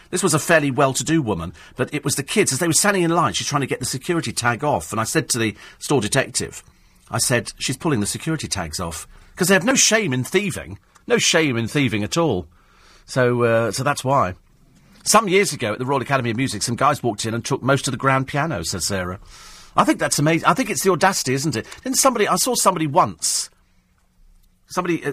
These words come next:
tried to steal a television from Argos, but they're all connected by a cable, and they were trying to get the cable apart to walk out. And I could see them there, and I'm thinking, they're doing it in front of everybody. They, they, they, they were that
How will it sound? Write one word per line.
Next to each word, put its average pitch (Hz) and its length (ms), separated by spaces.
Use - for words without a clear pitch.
tried 170 220
to 147 40
steal 160 320
a 147 40
television 110 680
from 143 600
Argos, 160 840
but 135 120
they're 156 160
all 170 80
connected 143 420
by 127 140
a - 20
cable, 135 460
and 104 80
they 123 40
were 127 60
trying 156 180
to 135 60
get - 140
the 135 40
cable 156 360
apart 95 340
to - 80
walk 143 220
out. 165 100
And 170 100
I 214 60
could 226 160
see 320 220
them 220 140
there, 220 160
and 175 100
I'm 170 80
thinking, 175 260
they're 214 100
doing 269 320
it 127 100
in 143 80
front 170 200
of 156 40
everybody. 165 420
They, 185 120
they, 165 160
they, 180 220
they 185 140
were 180 120
that 190 320